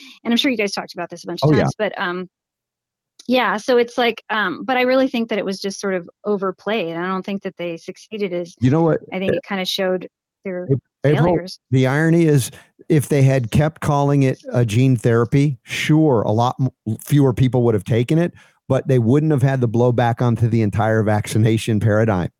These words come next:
Speaker 2: But because they insisted on <laughs> calling
Speaker 1: Yeah.
Speaker 2: it a vaccine, it, they blew it. It's like now the doctors are going beyond covid, going back and going, "Oh my gosh, the whole thing?" Yeah, the whole thing.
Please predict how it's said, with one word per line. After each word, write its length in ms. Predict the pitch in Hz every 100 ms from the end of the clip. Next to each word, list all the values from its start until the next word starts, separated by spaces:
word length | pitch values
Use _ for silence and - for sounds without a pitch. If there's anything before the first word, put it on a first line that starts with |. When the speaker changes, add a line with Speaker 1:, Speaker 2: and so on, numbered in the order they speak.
| _ _ _
Speaker 2:
But 120 | 127
because 300 | 127 - 139
they 120 | 143
insisted 440 | 139 - 139 - 123
on 200 | 127 131
<laughs> 0 |
calling 360 | 170 139 139
Speaker 1:
Yeah. 60 | 135
Speaker 2:
it 60 |
a 20 | 120
vaccine, 600 | 131 131 - 147 190 190 - -
it, 200 | 196 - 135 -
they 140 | 143
blew 360 | 120 131 214 233
it. 140 | 107
It's 200 | 117 123
like 180 | 147 131
now 340 | 135 185 190
the 120 | 170 143
doctors 460 | 151 175 175 151
are 100 | 139
going 320 | 135 143 135
beyond 480 | 117 139 143 156 156
covid, 300 | - 160 147
going 240 | 120 135 113
back 260 | 131 147
and 100 | 139
going, 220 | 123 120 -
"Oh 140 | 143 170
my 160 | 127
gosh, 420 | 98 135 165 113 -
the 100 | 117
whole 260 | 131 160
thing?" 380 | 120 147 170 226
Yeah, 220 | 135 165 110
the 120 | 113
whole 220 | 147 156
thing. 360 | 123 175 156 82